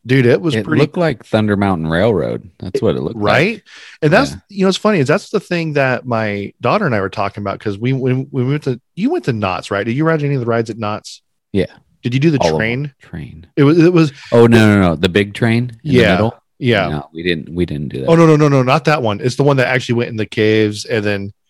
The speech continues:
Speaker 1: uh, you know, it actually moves. Uh, I forget what it's called.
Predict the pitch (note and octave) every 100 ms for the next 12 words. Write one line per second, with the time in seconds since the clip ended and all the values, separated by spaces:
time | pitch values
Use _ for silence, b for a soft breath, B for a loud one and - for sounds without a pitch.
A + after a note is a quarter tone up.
0 | _ _ _ _ _ A2+ G#2 G2 F#2 F2
1 | _ _ _ - B2+ G2 F#2 A2 A2+ -
2 | F#2+ F#2+ G2+ G2+ G2 G#2 - - _ _
3 | _ _ _ - F#2 F2 E2+ E2+ - C3+
4 | G#2+ G2+ - A#2+ G#2 F2